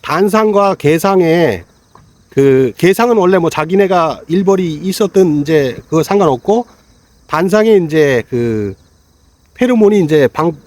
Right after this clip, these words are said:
그 퍼져나갔기 때문에 얘들이 이제 닿는 조건이 됐던 겁니다. 지금 이제 왕은 들어갔어요. 이제 왕은 들어갔기 때문에 이건 이제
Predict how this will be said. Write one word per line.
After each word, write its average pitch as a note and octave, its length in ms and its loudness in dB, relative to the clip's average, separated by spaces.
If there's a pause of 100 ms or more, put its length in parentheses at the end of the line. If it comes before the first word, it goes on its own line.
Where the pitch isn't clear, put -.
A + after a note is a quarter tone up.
그 C3+ 260 0 (340)
퍼져나갔기 F3+ 520 0
때문에 C#3+ 680 2
얘들이 D3+ 340 0
이제 C#3+ 320 0 (540)
닿는 F#3 320 0
조건이 D#3 680 2 (960)
됐던 D#3 260 -2
겁니다. B2+ 420 0 (1900)
지금 F3 240 0
이제 E3 300 2 (880)
왕은 F#3 300 0
들어갔어요. D#3 640 0
이제 A2 400 -4 (1160)
왕은 F3 260 2
들어갔기 E3+ 360 0
때문에 D#3 600 0 (1080)
이건 F3+ 320 2
이제 D#3+ 400 0